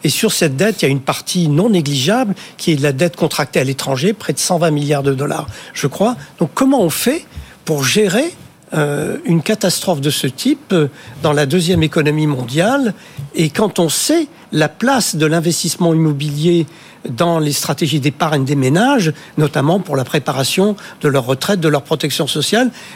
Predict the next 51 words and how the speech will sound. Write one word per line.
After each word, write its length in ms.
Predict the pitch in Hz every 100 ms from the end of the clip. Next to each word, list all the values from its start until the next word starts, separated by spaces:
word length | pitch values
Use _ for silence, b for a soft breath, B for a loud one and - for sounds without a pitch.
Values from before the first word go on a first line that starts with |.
| -
est-ce 180 | 175 -
que 80 | 196
l'État 380 | 170 147 190
chinois 480 | 156 - 160 165 165
peut 160 | - 143
tout 160 | -
faire ? 400 | - 175 247 294
Et, 120 | 185 147 B B -
et 60 |
que 160 | - 220
devient 320 | 185 165 180
la 100 | 156
dette 220 | 143 160
contractée 480 | - 160 - 147 170
à 60 | 151
l'étranger ? 640 | 143 - 131 127 190 262 B B B -
Et 100 | 156
si 360 | - - 269 226
on, 280 | 185 165 135 B -
on 120 | 170
rajoute 360 | 143 180 190 156
ça 200 | 214 190
à 40 |
ce 100 | 160
qu'on 140 | - 160
vient 200 | 160 165
de 40 |
dire 320 | 147 185 175
sur 320 | - 165 151 B B B
les 100 | 151
crises 280 | 151 - 190
spécifiques 680 | - 185 - 170 - 180 160
en 80 | 156
Europe 340 | 151 170 170
et 40 |
aux 60 | 151
États-Unis, 600 | 147 143 160 131 190 247 B B B
j'avoue 320 | - 156 226
que 280 | 202 180 156 147 B -
là, 120 | 190
la 120 | 196
crise 300 | 156 - 233
de 80 | 175
la 120 | 170
dette 300 | 143 214 -
me 80 | 165
semble 300 | 143 196 185
de 180 | 165 156 B -
prendre 300 | - 190 160
des 120 | 151
proportions 920 | 160 156 - 143 - 196 190 175 151